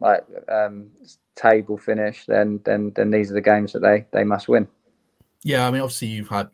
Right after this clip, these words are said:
Speaker 2: lots of experience in the Championship and you, you had some in the Premier League with Southampton. In terms of winning away games, especially in the Premier League,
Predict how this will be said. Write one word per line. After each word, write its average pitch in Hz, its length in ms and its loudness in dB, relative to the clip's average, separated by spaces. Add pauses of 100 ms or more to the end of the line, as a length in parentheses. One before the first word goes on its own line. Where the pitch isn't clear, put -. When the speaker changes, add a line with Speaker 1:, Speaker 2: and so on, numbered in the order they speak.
(120)
Speaker 2:
lots - 180 -10
of - 60 -12
experience 101 640 -2
in 98 80 -4
the 95 40 -6
Championship 98 600 -6
and 101 100 -4
you, 90 100 -6
you 92 220 -8
had 101 220 -4
some 101 180 -6
in 92 60 -6
the 95 80 -8
Premier 101 300 -2
League 95 200 -8
with 101 140 -6
Southampton. 92 840 -6
In 120 80 0
terms 131 280 0
of 113 140 -2 (120)
winning 113 320 0
away 104 280 0
games, 85 420 -4
especially 123 420 -2
in 95 60 -6
the 98 40 -4
Premier 98 320 -2
League, 82 340 -4